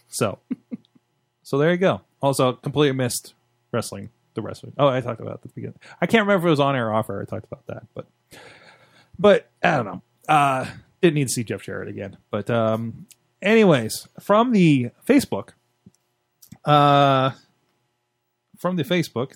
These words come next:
there it is. Hello. Uh, we had from Jen Carlins, uh, Dean Ambrose, uh, really,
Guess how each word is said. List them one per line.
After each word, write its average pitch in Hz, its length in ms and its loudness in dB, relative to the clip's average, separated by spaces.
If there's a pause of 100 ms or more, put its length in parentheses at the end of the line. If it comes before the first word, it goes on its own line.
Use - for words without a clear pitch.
there 180 140 6
it 143 60 4
is. 135 280 2
Hello. 147 640 4 (500)
Uh, 147 560 4 (1700)
we 165 240 0
had 180 240 4
from 147 160 -2
Jen 135 380 -2
Carlins, 233 640 0
uh, 139 240 2
Dean 156 280 -2
Ambrose, 156 760 0
uh, 127 320 2
really, 139 460 0